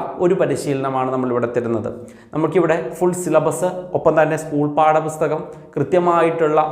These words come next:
റെഗുലർ ഇൻ്റർവെൽസിലുള്ള മോഡൽ എക്സാമുകൾ, അതുപോലെ തന്നെ ടോപ്പിക് വൈസ് എക്സാമുകൾ എന്നിവ നമ്മുടെ ഈ കോഴ്സിൻ്റെ ഭാഗമായിട്ട് റെഗുലറായിട്ട് കണ്ടക്ട് ചെയ്യുന്നുണ്ട്. ഒപ്പം തന്നെ റെഗുലർ റിവിഷൻ ടെസ്റ്റുകൾ ഉണ്ടായിരിക്കും. ഒരു മെൻറ്ററുടെ നേതൃത്വത്തിൽ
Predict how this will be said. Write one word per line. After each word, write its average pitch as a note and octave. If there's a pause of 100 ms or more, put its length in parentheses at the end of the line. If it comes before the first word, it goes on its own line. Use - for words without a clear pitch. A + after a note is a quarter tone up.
റെഗുലർ D#3+ (100)
ഇൻ്റർവെൽസിലുള്ള D3+ (380)
മോഡൽ D#3+ (100)
എക്സാമുകൾ, D3+ (380)
അതുപോലെ F#3+
തന്നെ F#3 (100)
ടോപ്പിക് F3
വൈസ് F#3+
എക്സാമുകൾ D3+ (220)
എന്നിവ D#3 (280)
നമ്മുടെ E3
ഈ -
കോഴ്സിൻ്റെ D3
ഭാഗമായിട്ട് C#3
റെഗുലറായിട്ട് C#3+
കണ്ടക്ട് C3
ചെയ്യുന്നുണ്ട്. C#3 (440)
ഒപ്പം A3
തന്നെ F3 (400)
റെഗുലർ G3 (340)
റിവിഷൻ F#3+ (160)
ടെസ്റ്റുകൾ E3
ഉണ്ടായിരിക്കും. B2+ (880)
ഒരു F#3+
മെൻറ്ററുടെ G#3
നേതൃത്വത്തിൽ E3